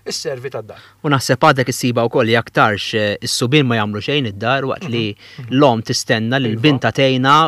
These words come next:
Speaker 2: waqt li dak għax tifel ħallih,
Speaker 1: Ekku,
Speaker 2: speċi
Speaker 1: ekku. Għad għandek ukoll il-mentalità, mm, fl-opinjoni tiegħi, mentalità żbaljata ħafna, fejn li t-tifel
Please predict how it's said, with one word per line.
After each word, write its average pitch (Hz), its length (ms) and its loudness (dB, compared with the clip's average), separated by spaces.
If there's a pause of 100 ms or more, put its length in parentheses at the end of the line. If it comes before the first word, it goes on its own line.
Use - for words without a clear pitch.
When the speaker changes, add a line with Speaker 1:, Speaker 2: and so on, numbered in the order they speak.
(160)
Speaker 2:
waqt 131 220 -6
li 127 60 -2
dak 135 140 -2
għax 113 140 -4
tifel 131 280 -4
ħallih, 113 340 -2
Speaker 1:
Ekku, 135 160 -2
Speaker 2:
speċi 113 440 -6
Speaker 1:
ekku. 113 280 -8 (240)
Għad 208 120 -2
għandek 220 300 0
ukoll 139 360 -2
il-mentalità, 147 840 -2
mm, 110 400 -20
fl-opinjoni 139 540 -10
tiegħi, 123 320 -4 (880)
mentalità 123 480 -8
żbaljata 127 480 -4
ħafna, 214 240 -4 (400)
fejn 175 320 -2
li 180 140 -2
t-tifel 165 400 -6